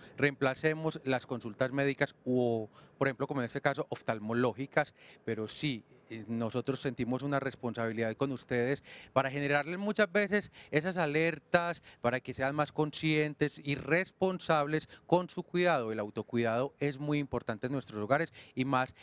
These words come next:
en temas de salud. Entonces, con este llamadito que les estamos haciendo, quiero saludarlos, darles una calurosa bienvenida aquí como lo hace Natalia.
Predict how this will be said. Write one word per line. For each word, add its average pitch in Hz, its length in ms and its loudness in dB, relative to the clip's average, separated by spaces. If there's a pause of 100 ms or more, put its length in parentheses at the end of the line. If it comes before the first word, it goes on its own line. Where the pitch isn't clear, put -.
en 139 160 0
temas 147 480 0
de 117 180 2
salud. 101 540 -8 (300)
Entonces, 120 440 0
con 135 280 0
este 143 260 -2
llamadito 147 560 2
que 156 80 -2
les 139 140 -2
estamos 127 320 -4
haciendo, 160 480 -2 (200)
quiero 123 200 -2
saludarlos, 143 720 2
darles 131 460 0 (180)
una 135 220 0
calurosa 127 420 -2
bienvenida 120 640 0 (300)
aquí 117 240 -4
como 139 180 0
lo 139 100 4
hace 123 140 0
Natalia. 202 500 2